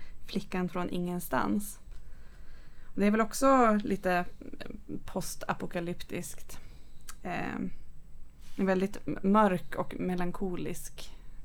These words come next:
eh, serie. Upprinnelsen till det här som händer i den här boken är något slags militärexperiment som går väldigt, väldigt fel.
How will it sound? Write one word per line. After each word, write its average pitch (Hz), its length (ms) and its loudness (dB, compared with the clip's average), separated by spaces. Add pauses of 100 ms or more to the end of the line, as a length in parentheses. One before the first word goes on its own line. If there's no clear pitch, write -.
(120)
eh, - 300 -6 (680)
serie. 185 580 -4 (840)
Upprinnelsen 226 840 6
till 180 120 -2
det 170 60 0
här 175 420 2 (520)
som 185 180 -2
händer 180 240 2
i 175 40 0
den 175 100 0
här 175 60 0
boken 240 360 0
är 185 260 2
något 190 220 2
slags - 340 0
militärexperiment 196 1500 0 (560)
som 180 440 -2
går 196 380 0
väldigt, 196 420 -2
väldigt 185 560 -4
fel. 349 440 -2